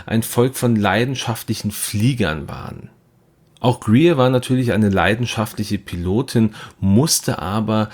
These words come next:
das Fliegen aufgeben, weil bei ihr Blutbrand diagnostiziert worden ist. Blutbrand, das ist eine Krankheit, die bei Piloten recht häufig dann auftritt, wenn sie dann doch schon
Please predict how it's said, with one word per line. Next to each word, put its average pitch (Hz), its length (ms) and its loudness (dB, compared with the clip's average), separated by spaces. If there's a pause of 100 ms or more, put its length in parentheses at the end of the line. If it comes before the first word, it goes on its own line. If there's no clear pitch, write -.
(140)
das 101 200 -2
Fliegen 110 540 0
aufgeben, 104 800 0
weil 92 220 2
bei 98 140 0
ihr 98 200 -2
Blutbrand 95 960 0
diagnostiziert - 960 -4
worden 65 280 -8
ist. - 280 -10 (480)
Blutbrand, 139 760 0
das 113 140 4
ist 113 120 -2
eine 101 220 2
Krankheit, 127 760 0
die 107 180 2
bei 101 260 2
Piloten 107 500 0
recht 110 260 0
häufig 110 280 -2
dann 101 180 2
auftritt, 110 360 -2
wenn 101 180 2
sie 101 120 2
dann 92 300 0 (140)
doch - 140 -4
schon 90 340 0